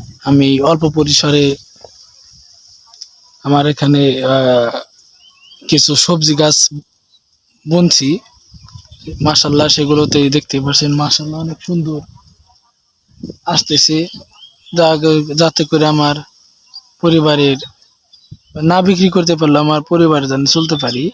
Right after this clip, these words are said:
সেই পরিসরে বোনা হয়েছে। তো মাশাআল্লাহ, দেখতে পাচ্ছেন অনেক সুন্দর দুন্দুল আসতেছে।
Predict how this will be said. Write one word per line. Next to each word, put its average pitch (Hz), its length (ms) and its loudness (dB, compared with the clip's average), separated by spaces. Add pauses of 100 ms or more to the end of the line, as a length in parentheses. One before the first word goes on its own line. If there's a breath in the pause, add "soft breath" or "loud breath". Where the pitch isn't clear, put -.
(120)
সেই 139 220 -2
পরিসরে 139 440 -2
বোনা 156 280 0
হয়েছে। 135 380 -4 (840)
তো - 80 -16
মাশাআল্লাহ, 147 600 0 (920)
দেখতে 165 240 -4
পাচ্ছেন 165 320 -4
অনেক 165 260 -4
সুন্দর 160 420 -2
দুন্দুল 160 420 -2
আসতেছে। 151 500 -6